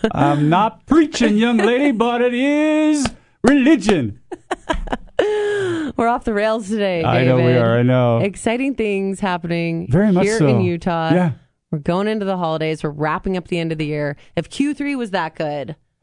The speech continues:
Speaker 1: I'm excited to see how we end twenty twenty-one.
Speaker 2: Well, we're already almost, we're more than halfway through this fourth quarter.
Speaker 1: Yeah.
Speaker 2: And I keep thinking there's gonna be a pause,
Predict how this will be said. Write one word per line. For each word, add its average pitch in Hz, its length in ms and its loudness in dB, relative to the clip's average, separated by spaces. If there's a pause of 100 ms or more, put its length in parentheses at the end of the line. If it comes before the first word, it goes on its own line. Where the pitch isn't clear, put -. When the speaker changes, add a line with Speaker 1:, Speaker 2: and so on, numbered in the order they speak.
(160)
Speaker 1:
I'm 175 100 -4
excited 185 440 -4
to 175 80 -4
see 160 260 -4
how 160 180 -4
we 156 140 -2
end 151 560 -4
twenty 147 300 -4
twenty-one. - 520 -10
Speaker 2:
Well, 139 400 2
we're 131 240 0
already 127 720 0 (160)
almost, 123 640 0
we're 123 160 2
more 180 240 2
than 113 100 -2
halfway 110 540 -2
through 101 380 -2
this 95 240 -4
fourth 101 420 -4
quarter. 98 420 -16 (200)
Speaker 1:
Yeah. 220 160 -4 (280)
Speaker 2:
And 107 600 0 (1400)
I 139 180 0
keep 233 320 -2
thinking 156 400 0
there's 113 240 0
gonna 127 300 0
be 120 200 0
a 113 80 0
pause, 135 640 -8